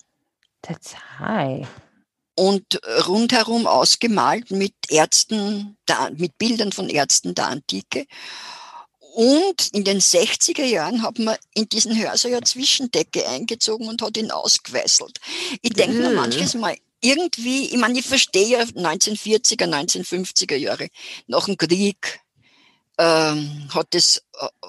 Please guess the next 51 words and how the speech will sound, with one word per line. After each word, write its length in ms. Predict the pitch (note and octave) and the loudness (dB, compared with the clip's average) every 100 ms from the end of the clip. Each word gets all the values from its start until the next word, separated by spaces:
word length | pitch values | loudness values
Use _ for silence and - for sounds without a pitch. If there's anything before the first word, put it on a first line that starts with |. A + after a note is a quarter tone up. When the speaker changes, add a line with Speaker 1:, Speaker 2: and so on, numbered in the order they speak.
| - - | -18 -6
Speaker 2:
hat 140 | - F#3+ | -6 -2
man 160 | D#3+ | -4
das 140 | D#3 - | 0 0
halt. 140 | A#2 - - - | -2 -10 -16 -10
Aber 320 | - F#3+ G3 | -2 0 0
in 140 | - G#3 | 0 0
den 140 | G#3+ | 2
sechziger 560 | G#3 E3 G3 - A#3 A3 | 4 4 2 0 0 0
Jahren 320 | F#3+ F3 G3+ | 0 -2 -2
noch 100 | F#3+ | 0
so 160 | - F3+ | 0 0
barbarisch 800 | C#3+ F3 - G#2+ C3 A#3 A#3 - | -4 -4 -2 -2 0 2 2 2
sein, 260 | F#3+ G3 - | 0 -6 -10
kommt 320 | - F#3+ _ | -8 -8 _
man, 320 | G#3+ G#3 G3 - _ _ _ - - _ | -4 -4 -4 -10 _ _ _ -20 -20 _
manches 320 | - D#3 C4+ | -6 0 0
Mal 160 | C4 C4+ | 2 -2
denke 280 | A3+ B3 B3 | -2 -4 -2
ich 60 | |
mir, 60 | B3 | 0
es 160 | C4+ - | 2 2
gibt's 260 | F#4+ - | -4 0
ja 80 | C#3+ | -2
überhaupt 400 | A#2+ D#3+ - _ | -2 -6 -8 _
nicht. 220 | - - _ _ _ _ _ | -12 -12 _ _ _ _ _
Speaker 1:
Ja, 160 | F3+ | 0
dass 140 | F#3+ G#3+ | 4 4
man 120 | A3+ | 4
sich 140 | A3 | 2
denkt 240 | - G#3 G#3+ | 0 0 0
so, 100 | A3 | -2
okay, 340 | G3 - A3 A3 | -4 0 2 2
mach, 380 | G3 F#3+ G3 A3 | 2 2 2 0
zieh 120 | - | 2
ich 60 | A3+ | 4
mal 160 | G#3 | 6
einfach 200 | D#3+ F#3+ | 4 2
einen 100 | G3+ | 2
Hörsaal, 520 | F3 F#3 G3 G3 F#3+ - - | 2 2 2 0 0 -6 -8
eine 260 | - F#3 F3 - _ | 0 0 -2 -14 _
Zwischendecke 540 | - G#3 - F#3+ E3+ E3+ | -8 -4 0 0 2 2
ein, 120 | D#3 | 0
ist 140 | E3+ | 0
eh 160 | A2+ D3+ | -2 -2
wurscht, 280 | D3 D3 - | -2 -4 -2
ja. 100 | F3 | 0
Speaker 2:
Und 120 | D3+ | 0
machen 260 | E3+ E3+ G#3+ | 2 0 0
ein 80 | G3 | 0
paar 140 | E3 | 0
Büros. 580 | E3 F#3+ D3+ G#2+ - - | 0 -2 0 0 0 0